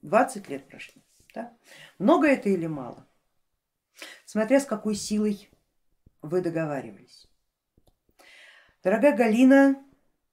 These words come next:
хотела бы вас порадовать, но шансов того, что я вас порадую, будет, наверное, немного, потому что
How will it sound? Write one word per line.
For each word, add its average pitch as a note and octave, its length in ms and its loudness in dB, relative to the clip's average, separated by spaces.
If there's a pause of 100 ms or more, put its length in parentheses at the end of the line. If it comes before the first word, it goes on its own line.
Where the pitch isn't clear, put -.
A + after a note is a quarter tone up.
(1900)
хотела C4+ 440 0
бы G#3+ 120 -2
вас G3+ 460 -2 (640)
порадовать, G#3 760 -2 (1600)
но G3+ 380 -2
шансов G#3 500 2
того, F#3+ 300 -2
что G3 200 -10
я F3 160 -6
вас E3 140 -8
порадую, G3 640 -6 (140)
будет, F3+ 680 -10
наверное, F3 300 -10
немного, E3 260 -10
потому F3+ 280 -12
что F#3+ 260 -10